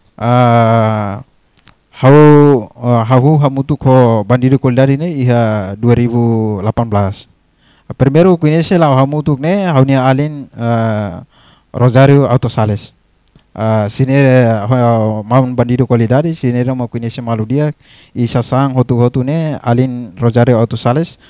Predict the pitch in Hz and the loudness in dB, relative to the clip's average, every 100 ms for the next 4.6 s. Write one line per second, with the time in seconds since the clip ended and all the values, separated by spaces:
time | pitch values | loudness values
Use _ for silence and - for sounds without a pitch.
0 | _ - 120 127 123 131 139 120 123 127 | _ -4 0 2 0 0 0 0 0 0
1 | 123 117 123 123 113 - 104 98 104 _ | 0 2 0 -2 -6 -6 -6 -6 -12 _
2 | _ _ - _ 123 - 151 139 147 - | _ _ -20 _ 0 4 4 4 2 4
3 | 143 143 131 117 107 95 127 135 127 135 | 2 2 2 2 0 -4 -2 0 0 -2
4 | 151 135 147 120 107 | -2 -4 -2 -2 -6